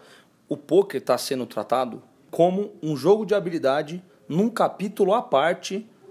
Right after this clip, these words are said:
apartando o pôquer dos demais jogos. O pôquer tá sendo tratado como um jogo de habilidade, assim como é o xadrez, o gamão, os esportes, et cetera. Não interessa se é um pôquer ao vivo, não interessa se é o pôquer online.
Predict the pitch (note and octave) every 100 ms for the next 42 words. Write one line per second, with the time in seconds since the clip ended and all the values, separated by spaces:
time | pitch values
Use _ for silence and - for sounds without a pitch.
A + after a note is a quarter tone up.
0 | - _ - D3 D#3 D3 F3+ A#3+ C4+ F#3+
1 | E3+ G3 G3 G3+ G3 F#3 G3 C#3 G#2 G2+
2 | G#2 - D#3 F3+ - D#3+ E3 C#3 E3+ E3+
3 | E3+ D#3 E3+ F3+ E3 D3 D3+ D3+ D#3+ D3+
4 | C#3+ C3 A#2+ A#2 D#3 F3+ E3+ C3+ C3 A2+
5 | C3+ E3 D#3+ C#3+ - - - B2+ C3+ B2
6 | - A#2 B2+ D#3+ D3+ C#3+ D3 D3 - -
7 | _ _ _ _ _ _ - - _ B2+
8 | C#3 B2+ C#3+ - - G#2+ A2+ A2 G#2+ G#2+
9 | A#2 A#2 A2+ A#2 A2+ A2 C3 - A#2+ A#2
10 | A#2+ A#2+ A2+ A2